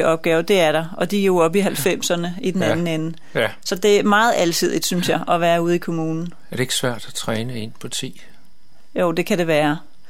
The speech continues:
Speaker 2: Øh, indimellem. Det er jo meget, man skal jo bruge sig selv på forskellige måder.
Speaker 1: Ja.
Speaker 2: Om, øh, om borgerne er ti eller halvfems.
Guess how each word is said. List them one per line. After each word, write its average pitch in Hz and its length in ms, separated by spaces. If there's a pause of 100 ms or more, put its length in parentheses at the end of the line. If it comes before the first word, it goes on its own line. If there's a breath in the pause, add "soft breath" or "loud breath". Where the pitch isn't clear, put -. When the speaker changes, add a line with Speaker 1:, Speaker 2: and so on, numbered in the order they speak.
(600 loud breath)
Speaker 2:
Øh, 170 300
indimellem. 180 580
Det 240 100
er 240 60
jo 233 120
meget, 214 380
man 208 140
skal 226 140
jo 214 80
bruge 220 240
sig 220 140
selv 214 180
på 208 100
forskellige 202 480
måder. 165 340
Speaker 1:
Ja. 104 80 (220)
Speaker 2:
Om, 185 280
øh, 170 440 (220)
om 185 120
borgerne 180 380
er 190 40
ti - 280
eller 180 140
halvfems. 170 560